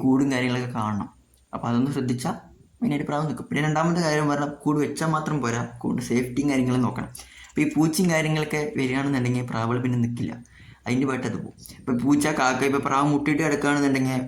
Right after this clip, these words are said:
കാക്കയും കാര്യങ്ങളൊക്കെ വരുന്നുണ്ടെങ്കിൽ ഇതിന് ആരുടെ പിന്നെ അവിടെ നിന്ന് സുരക്ഷ ഇല്ല എന്നുള്ള മൈൻഡാണെന്നുണ്ടെങ്കിൽ ആ പ്രാവുകൾ അതിലുള്ള വഴി പോവും. അപ്പോൾ അത് രണ്ടാമത്തെ കാര്യം, അത് മെയിനായിട്ടൊന്ന് ശ്രദ്ധിക്കണം. ഈ സുരക്ഷ എന്ന സംഭവം അത് പ്രാവുകൾ ഇമ്പോർട്ടൻ്റ് ആണ്.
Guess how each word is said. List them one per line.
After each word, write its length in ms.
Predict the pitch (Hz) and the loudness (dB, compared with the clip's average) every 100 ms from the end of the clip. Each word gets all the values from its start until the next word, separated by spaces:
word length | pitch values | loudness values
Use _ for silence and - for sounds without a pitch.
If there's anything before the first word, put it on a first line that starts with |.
| 127 | -2
കാക്കയും 380 | 123 127 143 139 | -4 -2 -2 0
കാര്യങ്ങളൊക്കെ 400 | 127 127 127 143 120 | 0 0 0 0 0
വരുന്നുണ്ടെങ്കിൽ 540 | 117 131 127 117 120 - - - - | 2 2 2 2 0 -4 -14 -16 -4
ഇതിന് 200 | 131 160 - 139 | 0 0 0 0
ആരുടെ 240 | 135 131 120 | 0 0 2
പിന്നെ 140 | 113 101 | 0 0
അവിടെ 180 | 98 117 | 0 0
നിന്ന് 160 | 123 123 123 | 0 0 0
സുരക്ഷ 300 | 117 120 - 143 | 0 0 0 0
ഇല്ല 100 | 139 | 2
എന്നുള്ള 200 | 147 147 143 | 0 2 2
മൈൻഡാണെന്നുണ്ടെങ്കിൽ 760 | 135 139 160 160 135 131 131 - 156 | 2 2 2 2 4 2 0 -4 -4
ആ 40 | 123 - | -2 -2
പ്രാവുകൾ 340 | 113 107 107 117 180 214 208 - 113 | -2 0 -2 -4 -8 -12 -14 -8 -2
അതിലുള്ള 300 | 110 123 127 | 0 0 0
വഴി 160 | 98 101 - | 0 -2 -6
പോവും. 140 | - - - _ _ _ _ _ - _ - _ - 104 | -10 -14 -20 _ _ _ _ _ -20 _ -20 _ -8 -6
അപ്പോൾ 180 | 110 - - - - - | -6 -10 -16 -20 -8 -2
അത് 160 | 127 147 139 | 0 2 4
രണ്ടാമത്തെ 340 | 131 139 127 131 | 2 2 0 2
കാര്യം, 220 | 131 123 | 2 4
അത് 80 | 123 120 | 4 6
മെയിനായിട്ടൊന്ന് 480 | 120 131 143 139 131 | 6 4 2 0 0
ശ്രദ്ധിക്കണം. 360 | 104 104 104 120 - - 127 | -2 -2 -2 -6 -10 -6 -4
ഈ 40 | 120 | -2
സുരക്ഷ 320 | 113 113 117 - 127 | 0 -2 -2 -4 0
എന്ന 100 | 120 | 0
സംഭവം 260 | 113 - - - - - - - - | 0 -2 -4 -8 -20 -20 -20 -12 -4
അത് 80 | 113 | -2
പ്രാവുകൾ 300 | 120 113 117 117 120 117 | 0 2 2 2 2 0
ഇമ്പോർട്ടൻ്റ് 340 | 113 110 117 104 | 2 0 0 0
ആണ്. 80 | 104 | -2